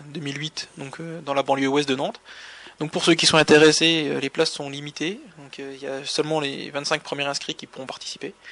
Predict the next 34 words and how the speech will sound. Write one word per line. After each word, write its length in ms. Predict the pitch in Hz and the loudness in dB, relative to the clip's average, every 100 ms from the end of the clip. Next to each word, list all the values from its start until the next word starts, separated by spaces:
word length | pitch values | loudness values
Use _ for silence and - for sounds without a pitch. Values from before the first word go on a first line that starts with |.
| - - - - - | -16 -16 -16 -18 -12
Donc 140 | 143 131 | -6 -2
je 80 | |
sais 140 | 165 202 | 2 4
pas 100 | 190 | 4
si 140 | - | 2
c'est 160 | 165 135 | 2 2
plein, 320 | 131 147 220 | 2 2 0
mais, 260 | - 147 147 | -4 -2 0
euh, 80 | 143 | 0
si 160 | - 165 | 2 2
vous 100 | 160 | 4
voulez 160 | 151 | 4
participer, 520 | 143 147 - - 127 | 4 2 0 -4 -2
il 60 | 160 | -2
faut 140 | - | -2
envoyer 180 | 135 139 | -2 0
un 80 | 147 | -2
petit 140 | 139 | -4
mail, 240 | 135 151 175 | -4 -2 0
euh, 180 | 151 - | -2 -2
à 180 | 143 139 | -4 -4
nifo, 400 | 143 160 - 240 - _ _ - | -4 -4 0 -2 -2 _ _ -18
donc, 300 | 143 135 - | -16 -10 -6
euh, 280 | 135 160 - - | -6 -6 -8 -4
à 60 | |
l'adresse 340 | 139 135 160 - | 0 2 2 0
nifo, 520 | 135 160 - 147 185 156 151 151 147 - | -2 -4 -2 -2 -2 -6 -8 -14 -16 -6
arobase 540 | 139 139 165 170 147 | -2 0 0 -2 -2
free 220 | 135 - | -4 -4
point 180 | 160 - | -6 -8
F 100 | - | -10
R. 180 | - - _ - - - - - - - - _ 247 | -16 -18 _ -20 -16 -16 -16 -20 -20 -20 -20 _ -6
Voilà, 160 | 302 | -2
voilà. 160 | 226 | 0